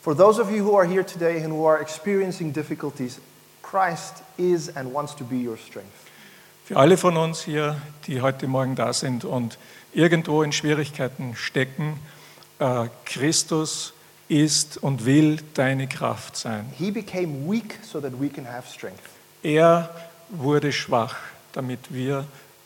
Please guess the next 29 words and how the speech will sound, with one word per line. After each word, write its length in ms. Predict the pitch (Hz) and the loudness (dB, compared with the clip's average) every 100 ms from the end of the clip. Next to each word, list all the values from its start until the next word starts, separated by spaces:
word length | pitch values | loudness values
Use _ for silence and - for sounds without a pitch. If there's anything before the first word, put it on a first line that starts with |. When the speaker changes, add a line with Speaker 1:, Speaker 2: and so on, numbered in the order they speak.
| _ | _
Speaker 2:
in 140 | - 135 | -2 0
ihm 180 | 127 127 | 0 0
stark 400 | - 110 117 - | -2 0 -2 -4
sein 200 | 123 117 | -8 -6
können. 340 | 123 123 135 | -8 -8 -4
Speaker 1:
As 160 | 180 196 | 4 4
he 80 | 202 | 4
was 140 | 185 | 0
about 380 | 165 135 175 202 | 0 4 4 4
to 80 | 196 | 0
be 100 | 175 | -6
captured 460 | - 220 220 180 160 | -2 -4 -2 -6 0
by 120 | 151 | 0
the 80 | 143 | 2
Romans, 440 | 151 170 143 127 | 2 2 0 -6
do 80 | 170 | -2
you 60 | |
remember 260 | 190 208 214 | -2 -2 -2
what 140 | 190 - | -2 -2
Peter 260 | 214 208 | -4 -4
did? 180 | 190 202 | -2 -2
He 60 | 165 | -2
pulled 220 | - 196 | -6 0
out 120 | 180 | 2
the 60 | 165 | 2
sword 440 | - - 180 151 | -6 0 2 2
and 80 | 131 | 0
he 60 | 131 | -6
started 280 | - 156 139 | -2 0 0